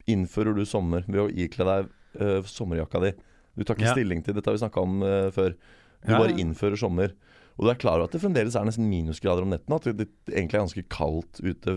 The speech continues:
Speaker 1: fremdeles?
Speaker 2: Ja, jeg sto jo i jakke
Speaker 1: Ja,
Speaker 2: og grillet.
Speaker 1: men du har innført sommer nå, da. Du har innført grillsesong.
Speaker 2: Jeg har innført grillsesong, ja.
Speaker 1: <laughs>
Speaker 2: Det har jeg.
Speaker 1: Ja.
Speaker 2: Så den er i gang.
Speaker 1: <laughs>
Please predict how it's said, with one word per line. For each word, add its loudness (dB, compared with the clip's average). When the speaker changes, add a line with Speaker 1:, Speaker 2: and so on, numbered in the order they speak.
Speaker 1:
fremdeles? 0
Speaker 2:
Ja, -2
jeg -2
sto -4
jo 0
i -2
jakke -4
Speaker 1:
Ja, 2
Speaker 2:
og -4
grillet. 2
Speaker 1:
men 4
du 6
har 2
innført 0
sommer 0
nå, 2
da. -2
Du 2
har 2
innført -2
grillsesong. -2
Speaker 2:
Jeg 0
har 0
innført -2
grillsesong, -2
ja. -2
Speaker 1:
<laughs> 2
Speaker 2:
Det 4
har 4
jeg. -4
Speaker 1:
Ja. 2
Speaker 2:
Så -4
den 2
er 0
i 0
gang. 2
Speaker 1:
<laughs> -10